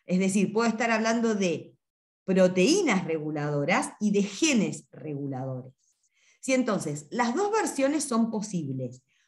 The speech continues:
Puedo cortar el bloque de lectura acá, en, en, antes del and, y en ese caso voy a leer y abrir otro bloque en proteins,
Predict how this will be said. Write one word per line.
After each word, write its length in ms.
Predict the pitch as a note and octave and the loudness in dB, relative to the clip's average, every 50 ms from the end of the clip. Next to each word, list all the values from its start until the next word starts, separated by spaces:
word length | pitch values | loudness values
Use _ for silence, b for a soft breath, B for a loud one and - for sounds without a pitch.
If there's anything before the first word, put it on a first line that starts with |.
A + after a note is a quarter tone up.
| _ _ _ - | _ _ _ -2
Puedo 260 | E4 F4+ F#4+ F#4+ F#4 | 0 2 2 4 4
cortar 320 | D#4+ C4+ A#3+ - C#4 C4+ | 2 2 2 2 0 2
el 100 | C#4 C4 | 2 4
bloque 300 | A3 A#3 A#3+ A#3+ A#3+ C4 B3 | 4 4 2 2 2 2 2
de 80 | A3 | 2
lectura 460 | G3 F#3+ E3+ - - - G#3+ G#3 F#3+ | 2 0 -2 -6 -4 -2 0 0 0
acá, 520 | F3 F3 - - D#4 E4 F4 F4+ - - _ _ _ _ _ _ _ _ _ _ - | 0 -2 -4 -4 -2 -2 -4 -4 -8 -14 _ _ _ _ _ _ _ _ _ _ -8
en, 340 | D#3+ E3+ D#3+ D#3 D3+ C#3+ D3 | -6 -4 -2 -2 -4 -4 -6
en, 160 | - D#3+ D3+ - | -8 -10 -8 -4
antes 400 | - F#3 G3+ G#3+ G#3+ G#3+ G3+ F3 | -2 0 2 2 2 2 0 -2
del 160 | E3 E3 F#3+ A#3 | 0 0 2 2
and, 360 | C4+ C#4 C4+ C#4 C#4 C#4 C#4 - - b b b b b b _ | 4 4 4 2 0 -2 -4 -6 -12 b b b b b b _
y 120 | F3 F#3+ | -6 -4
en 80 | F#3+ G#3 | -2 -2
ese 200 | A3 G#3+ A#3+ A3 | -2 -2 -2 -2
caso 340 | - G#3+ G#3+ G#3+ - B3 A3 | 0 -2 0 2 2 2 4
voy 220 | F#3+ G3 G3 G3+ | 4 2 2 2
a 80 | G3+ G3 | 4 4
leer 400 | F#3 F3+ F3 F3+ F#3+ G#3 G#3+ G#3+ G3 | 4 4 4 4 4 2 0 0 0
y 80 | F#3 F3 | 0 0
abrir 260 | F3 F3+ G3 G#3+ A3 | 2 0 0 0 0
otro 220 | G#3+ G#3 F#3 F3 | 0 0 -2 -2
bloque 240 | F#3 G3 G3 F#3+ G3+ | -2 -2 -4 -2 -2
en 120 | G3 F#3 | -2 -2
proteins, 840 | F#3+ - C#4+ D4 C#4 C#4+ - A3 G3 G3+ G#3 G#3+ A#3+ C#4 - - - | -2 0 0 0 0 0 -4 -4 -2 -2 -2 -2 -2 -2 -4 -10 -16